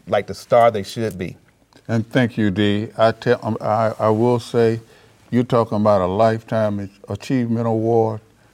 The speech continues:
Speaker 2: That is huge. And I can tell you, that's one of the most beautiful trophies, um, that, um, I've received. And, and the eagle, that's one of my favorite birds. So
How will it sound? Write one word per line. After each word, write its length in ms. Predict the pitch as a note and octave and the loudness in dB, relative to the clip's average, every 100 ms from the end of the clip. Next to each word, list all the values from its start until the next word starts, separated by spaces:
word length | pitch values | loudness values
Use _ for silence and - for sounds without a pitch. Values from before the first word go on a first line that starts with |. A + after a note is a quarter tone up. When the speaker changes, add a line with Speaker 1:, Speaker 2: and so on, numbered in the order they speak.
| _ - | _ -12
Speaker 2:
That 520 | A#2 A#2 B2 B2 - - _ - | 2 4 4 0 -10 -20 _ -12
is 320 | F2+ F2+ - | -10 -10 -14
huge. 500 | - A#2+ G#2 F2+ E2+ | -6 -2 0 -2 -6
And 140 | - G#2+ | -6 -6
I 80 | |
can 160 | G#2 G2 | -4 -8
tell 220 | - A#2 | -2 0
you, 260 | A2 G2+ G#2 _ _ _ _ - | 0 -4 -10 _ _ _ _ -4
that's 220 | A2 - | -4 -2
one 180 | G#2+ G#2 | -4 -4
of 120 | G2+ | -4
the 120 | F#2+ - | -8 -10
most 420 | F#2+ G#2 G2 - | -4 -4 -4 -8
beautiful 460 | G#2 A#2+ A2+ - G#2+ | -2 -2 -2 -6 -10
trophies, 1000 | - B2 A#2 - A#2 A2 G#2+ A2+ - - _ - _ _ - | -4 -2 -2 -4 -6 -4 -6 -10 -16 -20 _ -20 _ _ -12
um, 540 | F#2 F2 E2 E2+ F2+ _ _ _ | -10 -10 -12 -16 -20 _ _ _
that, 360 | F2+ F2 E2+ - | -8 -8 -8 -8
um, 540 | F#2+ F#2 F2+ E2 E2+ - | -6 -4 -6 -8 -12 -6
I've 220 | G#2 G#2 G2+ _ _ _ | -2 -2 -4 _ _ _
received. 720 | G2+ F#2 A2 G2+ F2+ E2 - - - | -10 -8 -6 -6 -6 -8 -16 -20 -14
And, 320 | F2+ F2 E2+ _ _ _ _ | -12 -10 -14 _ _ _ _
and 220 | A#2 G#2 | -4 -4
the 100 | G2 - | -4 -6
eagle, 540 | F#3 E3+ A2 - B1 - _ _ _ _ _ _ | -4 -2 -4 -10 -14 -18 _ _ _ _ _ _
that's 300 | A2 A2+ - | -4 -4 -6
one 180 | A2 G#2 | -8 -6
of 80 | G2+ | -6
my 180 | G2+ | -6
favorite 640 | G2 G#2+ G#2 G2+ G2 G2+ B2 | -6 -4 -4 -6 -10 -12 -10
birds. 480 | E2+ D#2 D2+ D#2+ | -8 -8 -12 -18
So 400 | - - D#2+ D#2 | -20 -16 -12 -14